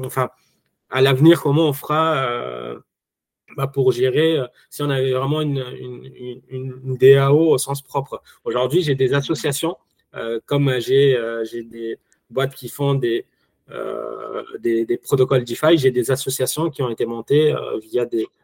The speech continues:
des cabinets partenaires, euh, d'avocats. Euh, bah, en fait, je gère la compta d'une asso, euh, même si derrière, il y a une exécution, euh, via la dao de, telle, telle qu'on la connaît. Euh, j'ai également des freelances qui bossent pour des dao.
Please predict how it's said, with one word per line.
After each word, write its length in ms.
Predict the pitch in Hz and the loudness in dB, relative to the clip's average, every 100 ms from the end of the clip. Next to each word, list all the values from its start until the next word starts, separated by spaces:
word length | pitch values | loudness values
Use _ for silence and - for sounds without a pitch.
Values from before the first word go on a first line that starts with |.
| - | -12
des 80 | 117 | -6
cabinets 340 | 120 117 127 | -4 -2 -2
partenaires, 480 | 123 123 - 131 123 | -4 -6 -4 -4 -4
euh, 120 | 117 113 | -6 -6
d'avocats. 500 | 117 117 143 170 - _ _ _ _ - | -4 0 2 0 -2 _ _ _ _ -20
Euh, 160 | 87 104 | -18 -12
bah, 260 | 101 101 | -8 -8
en 80 | 107 | -6
fait, 320 | - 151 - | -2 0 2
je 140 | 113 110 | 0 2
gère 200 | 131 143 | 4 4
la 100 | 127 | 4
compta 260 | 120 135 | 0 0
d'une 180 | 135 123 | 0 0
asso, 280 | 123 - 143 - _ _ - | 0 0 0 -4 _ _ -14
euh, 180 | 113 107 | -8 -6
même 160 | 113 | -4
si 140 | - 135 | -4 0
derrière, 540 | 117 117 131 143 135 | 2 4 6 6 4
il 80 | 113 | 2
y 60 | |
a 20 | 120 | 0
une 100 | 117 | -2
exécution, 840 | 113 117 - 131 - 135 139 117 | -4 -4 -6 -8 -4 2 2 2
euh, 40 | |
via 240 | 110 113 113 | 0 -2 0
la 140 | 113 | -2
dao 400 | 120 131 135 117 - _ _ - | 0 4 4 2 -4 _ _ -18
de, 260 | 139 120 - _ - | -14 -14 -16 _ -6
telle, 340 | 113 113 - - | -4 -4 -8 -4
telle 160 | - | -2
qu'on 140 | - 127 | 0 0
la 120 | 113 | -2
connaît. 320 | - 131 160 - - - - _ _ _ 135 | 0 2 2 -2 -20 -20 -20 _ _ _ 6
Euh, 380 | 123 123 120 | 8 8 8
j'ai 300 | 120 123 151 | 6 8 8
également 360 | 147 143 143 170 | 8 6 6 6
des 120 | 160 | 4
freelances 440 | 139 147 143 170 - | 2 0 0 0 -4
qui 100 | 135 | -2
bossent 240 | 147 - | -2 -2
pour 160 | 147 139 | -4 0
des 120 | 143 | 0
dao. 240 | 147 127 | 0 -4